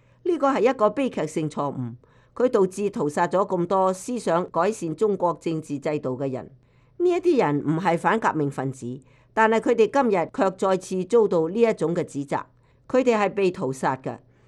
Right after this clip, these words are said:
呢一場屠殺給予中國從此不能復原嘅聲譽，而而家卻似乎要喺呢一個基礎上發展。孔傑榮話：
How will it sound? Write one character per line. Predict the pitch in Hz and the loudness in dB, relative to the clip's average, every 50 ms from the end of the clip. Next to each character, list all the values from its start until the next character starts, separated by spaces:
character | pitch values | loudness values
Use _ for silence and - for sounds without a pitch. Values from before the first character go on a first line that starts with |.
| _ _ - | _ _ -4
呢 | - 233 240 | 2 4 4
一 | 247 240 | 4 4
場 | 233 185 151 143 143 143 | 2 0 -2 -2 -2 -4
屠 | - 196 139 147 | -4 -4 -4 -4
殺 | 147 - 185 165 151 | 0 0 2 2 2
給 | - - 233 214 180 | 0 -2 -4 -2 0
予 | 170 175 | 0 0
中 | 175 - 226 208 196 | 0 2 0 0 0
國 | 190 180 170 151 143 - | 2 2 0 0 0 0
從 | - 190 180 180 | 0 0 0 0
此 | 175 - 185 190 233 | 0 0 0 0 0
不 | - - 277 | 2 2 2
能 | 247 190 151 139 131 123 | 2 2 0 -2 -4 -2
復 | - 180 - - | -2 -2 -2 -2
原 | - 135 143 135 131 139 | -4 -2 -2 -2 -2 -4
嘅 | 135 165 165 156 | -4 -4 -4 -4
聲 | - - 220 208 180 | 0 0 2 2 2
譽， | 156 151 143 131 127 - _ _ _ _ _ _ - | 0 0 -2 -4 -6 -12 _ _ _ _ _ _ -6
而 | 170 180 185 175 180 | -4 -2 -2 -2 -2
而 | 185 180 | -2 0
家 | 254 285 294 277 269 | 2 2 2 2 2
卻 | 269 247 220 202 - | 0 -2 -2 -2 -2
似 | - 196 208 190 | -2 -2 -2 -2
乎 | - 156 156 | -2 -2 -2
要 | 151 175 202 214 202 | 0 2 2 2 2
喺 | 190 - 175 196 220 | 0 0 0 0 2
呢 | 240 262 | 2 2
一 | 254 254 | 2 2
個 | - 190 180 170 | 2 0 0 2
基 | - 233 214 202 | 2 2 2 2
礎 | - - 165 | 2 -2 -4
上 | 180 - 143 139 | -2 -4 -4 -4
發 | 139 156 139 135 | -4 -4 -4 -4
展。 | - - 123 120 117 127 139 - _ _ _ _ _ _ _ _ _ _ _ _ | -6 -8 -10 -10 -10 -10 -14 -18 _ _ _ _ _ _ _ _ _ _ _ _
孔 | - 247 302 285 | 2 2 2 4
傑 | 262 202 | 2 2
榮 | 170 156 135 131 | 2 2 0 -2
話： | 139 143 135 127 135 | -2 -4 -6 -6 -10